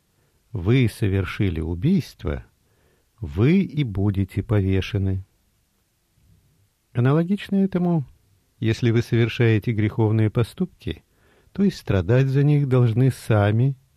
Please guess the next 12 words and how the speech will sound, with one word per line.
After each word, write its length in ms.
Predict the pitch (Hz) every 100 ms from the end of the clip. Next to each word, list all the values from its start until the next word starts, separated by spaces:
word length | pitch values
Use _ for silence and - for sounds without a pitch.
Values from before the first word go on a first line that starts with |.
| _ _
а 100 | -
не 220 | 160 165 110
Иисус 360 | - 87 78
Христос. 720 | - 113 - - 143 - - _ _ _ _ _ _ _ -
Таков 400 | 90 - 170 170
закон 480 | 107 - 131 156
Бога. 600 | 71 67 71 71 104 117 - _ _ _ _ _ _ _ _ _ _ _ _ _ _ _ _ _ _ _
Иисус 380 | 131 131 - 202
Христос 480 | - 175 - 202 165
был 340 | 147 185 180 - -
великой 540 | 131 147 135 - 95
личностью, 840 | 76 78 - - 76 - - 69